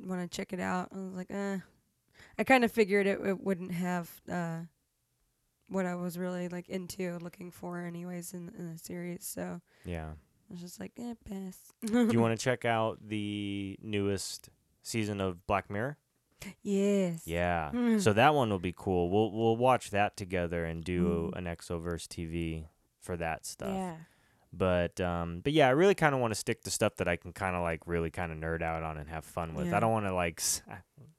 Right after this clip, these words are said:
Speaker 2: sit there and just, like, talk a bunch of shit about
Speaker 1: <laughs>
Speaker 2: what I
Speaker 1: Yeah.
Speaker 2: didn't like about something. So,
Speaker 1: Yeah.
Speaker 2: um, so yeah, it was, it was cool.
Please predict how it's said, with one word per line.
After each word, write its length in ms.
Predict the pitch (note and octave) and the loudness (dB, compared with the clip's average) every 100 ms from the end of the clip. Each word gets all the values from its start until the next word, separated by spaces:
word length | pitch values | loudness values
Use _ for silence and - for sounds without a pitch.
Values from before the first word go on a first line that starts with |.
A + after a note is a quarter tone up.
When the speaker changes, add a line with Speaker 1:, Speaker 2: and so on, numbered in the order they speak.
| _ _ _ | _ _ _
Speaker 2:
sit 320 | - - E2+ | -16 -14 -10
there 140 | D#2+ | -10
and 80 | D2 | -10
just, 220 | - - | -14 -18
like, 180 | - - _ _ _ | -18 -20 _ _ _
talk 180 | - - | -18 -16
a 40 | E2 | -16
bunch 180 | D#2 | -16
of 60 | - | -14
shit 240 | - A1 | -14 -12
about 300 | A#1+ B1 G1+ - | -12 -12 -14 -6
Speaker 1:
<laughs> 1000 | G#3+ A3+ B3 B3 A#3+ A3 G3+ F3+ E3 - | -2 4 8 10 10 8 6 2 -4 -2
Speaker 2:
what 160 | F#2 | 0
I 40 | E2 | 0
Speaker 1:
Yeah. 80 | D#2+ | 0
Speaker 2:
didn't 300 | G#2+ F#2+ E2+ | -2 -2 -4
like 260 | D#2 D2+ - | -8 -8 -10
about 220 | A#1 A#1 | -14 -14
something. 280 | - - - | -16 -20 -20
So, 120 | - F3+ | -12 -6
Speaker 1:
Yeah. 320 | F3 E3 D#3+ E3 - | -4 -4 -6 -10 -10
Speaker 2:
um, 500 | - A2+ G#2+ G2+ F#2+ G2+ | -4 0 0 -2 -6 -10
so 200 | - C3+ | 2 4
yeah, 280 | C#3 D#3 A#2 | 6 6 4
it 120 | - | 2
was, 220 | D#3+ D#3 - | 2 2 0
it 120 | B2 | 2
was 140 | D#3 | 2
cool. 500 | - C3+ C3+ C#3 C3+ | 4 6 8 6 2